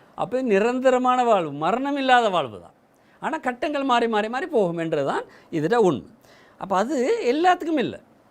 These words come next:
ஏனைய பௌதீக பொருட்களுக்கு இப்படி இருக்கான்னு பாருங்க, ஆலமுல் அர்வாஹ்ல இருந்து அது வந்து, அப்படி வந்தீங்கன்னு பார்த்தா அப்படி இல்ல. அ-, அந்த, அந்த, அந்த சிறப்புத்தன்மை அதுக்கு இல்ல என்றதை நாங்க, அ, புரிஞ்சுக்கொள்வோம். இந்த, இந்த விஷயங்கள்லாம் வழங்கப்படுத்தப்பட்டிருக்கு. நான் அதை ஓரளவு,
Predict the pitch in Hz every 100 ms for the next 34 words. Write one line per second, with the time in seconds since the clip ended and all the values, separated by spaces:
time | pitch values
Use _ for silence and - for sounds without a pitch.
0 | _ - 151 190 247 247 233 226 247 247
1 | 233 233 233 240 233 226 240 233 233 226
2 | 220 208 196 202 190 185 180 180 180 165
3 | 160 160 147 180 170 190 185 185 185 185
4 | 175 175 269 403 480 453 - - - _
5 | _ - 185 160 185 185 180 185 175 175
6 | 160 147 - - 180 180 180 151 127 190
7 | 359 - - 147 156 156 185 180 160 131
8 | - 131 113 110 98 101 339 - - _
9 | - 117 113 175 117 139 139 - _ _
10 | _ _ _ _ _ - - - 180 190
11 | 165 156 202 180 175 208 208 175 147 165
12 | 214 196 175 143 123 190 226 175 165 160
13 | 160 - 139 131 131 392